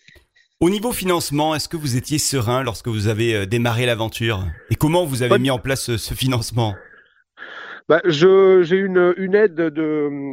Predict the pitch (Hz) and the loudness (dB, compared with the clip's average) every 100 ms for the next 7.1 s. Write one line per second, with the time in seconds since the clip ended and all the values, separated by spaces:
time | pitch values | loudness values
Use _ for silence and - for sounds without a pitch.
0 | 135 151 156 160 156 147 135 135 131 135 | -10 -8 -2 0 0 -2 -4 -2 -2 -4
1 | - 247 208 127 123 - 180 160 165 147 | -2 -2 -2 -4 -6 -4 0 0 -2 -6
2 | - 233 147 143 139 139 226 _ - - | -4 -4 -2 -4 -2 -2 -2 _ -20 -20
3 | - - 139 151 147 151 151 160 240 214 | -20 -14 -4 0 0 -2 -6 -4 -2 0
4 | 151 143 143 147 165 147 151 139 139 147 | 0 0 -2 -4 -4 -4 -4 -8 -8 -4
5 | 165 151 123 - 123 135 - - 156 143 | -2 -2 -4 -8 -12 -14 -16 -10 -4 -4
6 | 127 - 143 156 - 143 135 131 220 269 | -4 -8 -10 -8 -4 0 2 2 -2 -4